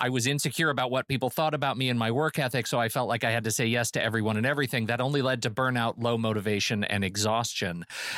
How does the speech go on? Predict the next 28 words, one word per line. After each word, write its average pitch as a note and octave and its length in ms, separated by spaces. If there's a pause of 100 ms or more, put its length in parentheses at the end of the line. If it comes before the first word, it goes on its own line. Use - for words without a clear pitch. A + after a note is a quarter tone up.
(100)
I, C#3 240
I D#3 100
think D#3 140
that's F#3+ 220
a D3+ 100
really, C#3 600 (360)
uh, C3+ 140
a, D3 120 (220)
a, C3 240
an D3 100
important D3+ 600
leading D3 380
factor, A#2 540
right? A#2 300
The, C3 180
a C3 40
leading D3 420
indicator C3 600
that A2+ 240 (100)
you're, C3 240 (100)
that B2 220 (160)
something E3+ 520
is, C3 580
has B2 200 (280)
come - 200
off D3 240
the - 80
tracks, - 840